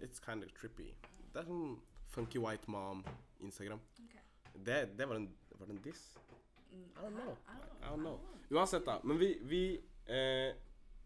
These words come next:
Speaker 1: det jeg skulle komme fram til, var at vi har egentlig gjestens innslag hver gang, men vi prøver å holde oss til førtifem minutter. Eh,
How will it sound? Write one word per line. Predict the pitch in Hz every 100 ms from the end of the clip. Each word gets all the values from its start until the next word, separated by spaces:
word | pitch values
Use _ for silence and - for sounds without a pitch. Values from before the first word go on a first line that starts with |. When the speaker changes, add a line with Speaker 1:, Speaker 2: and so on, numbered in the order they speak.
| -
Speaker 1:
det | 104 120
jeg | 120
skulle | 131
komme | 135 135
fram | 101 95
til, | 151 139 - - - - - -
var | 92 98 107 110 -
at | 110 110
vi | 117
har |
egentlig | 95 98 110 95
gjestens | - 104 107
innslag | 98 117 120 120 - - - - - - - - -
hver | 101 104
gang, | 127 127 -
men | 110
vi | 123
prøver | 139 113
å | 117
holde | 104 95
oss |
til | 101
førtifem | 98 104 92
minutter. | 90 - 147 - - - - - - - _ -
Eh, | 104 107 107